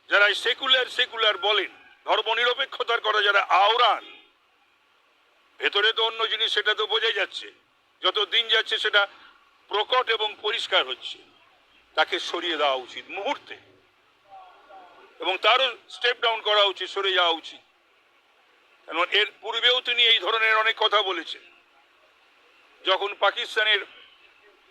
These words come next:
সম্ভবত ডন পত্রিকার একজন বরিষ্ঠ সাংবাদিক এসেছিলেন, তখন তিনি ওই গার্ডেন রিচ মেটে বুরুজের জায়গাটাকে মিনি পাকিস্তান বলেছিলেন।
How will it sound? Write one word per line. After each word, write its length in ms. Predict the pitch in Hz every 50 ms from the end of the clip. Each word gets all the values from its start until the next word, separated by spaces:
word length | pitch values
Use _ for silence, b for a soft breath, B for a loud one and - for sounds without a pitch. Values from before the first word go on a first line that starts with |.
| _ -
সম্ভবত 480 | - 180 185 202 202 202 202 190 -
ডন 440 | 202 180 - 190 196 202 190 175 139 - _ _ _ _ - - - - - - _ - - - - - - - - - - - - - - - - - -
পত্রিকার 540 | 196 190 - - 214 214 - 208 190 165 - - - - - - - - - - - - - - - - -
একজন 480 | 175 165 165 151 160 175 175 170 165 160 - - -
বরিষ্ঠ 380 | 170 196 220 247 233 - -
সাংবাদিক 600 | 220 196 - 196 202 208 208 214 220 214 208 180 202
এসেছিলেন, 460 | - 226 233 220 220 202 170 156 127 - - - - - - - - -
তখন 260 | 175 185 - 214 208
তিনি 240 | 202 208 214 202 208
ওই 80 | 202 190
গার্ডেন 380 | - 185 196 202 214 214 208
রিচ 200 | 202 214 202 180
মেটে 240 | 190 196 196 202 196
বুরুজের 380 | 180 185 190 190 170 190 190 -
জায়গাটাকে 600 | 185 180 180 185 185 185 175 180 170 175 170 156 - B B B B
মিনি 200 | 185 202 247 262
পাকিস্তান 560 | - 240 240 220 208 226 - - 214 202 196 185
বলেছিলেন। 480 | 170 175 165 160 - - 135 127 120